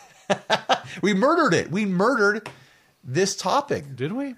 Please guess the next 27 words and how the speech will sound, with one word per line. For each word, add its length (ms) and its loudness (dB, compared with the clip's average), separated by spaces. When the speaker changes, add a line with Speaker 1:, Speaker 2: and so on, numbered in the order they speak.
Speaker 1:
No 220 2
one 160 4
else, 320 2
no 120 2
one 120 2
else 220 2
is 100 -2
gonna 100 -2
be 120 2
able 160 2
to 120 0
ever 180 4
cover 260 -2
this 140 0
topic 380 -2
'cause 140 -6
we 80 -2
did 180 -2
it 80 -6
so 180 -4
good. 340 -6
Speaker 2:
Is 80 -4
that, 180 0
you 120 -6
think 180 -8
that's 140 -6
accurate? 420 -6